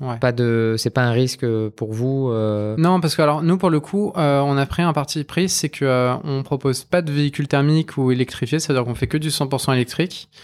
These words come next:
Speaker 1: En fait, nous, on fait surtout des, des, des véhicules, euh, à zéro émission de,
Speaker 2: Ouais.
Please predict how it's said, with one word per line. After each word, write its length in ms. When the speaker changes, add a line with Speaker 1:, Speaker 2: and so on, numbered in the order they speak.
Speaker 1:
En 40
fait, 120
nous, 80
on 80
fait 80
surtout 260
des, 260
des, 300
des 140
véhicules, 440
euh, 400
à 200
zéro 200
émission 280
de, 420
Speaker 2:
Ouais. 160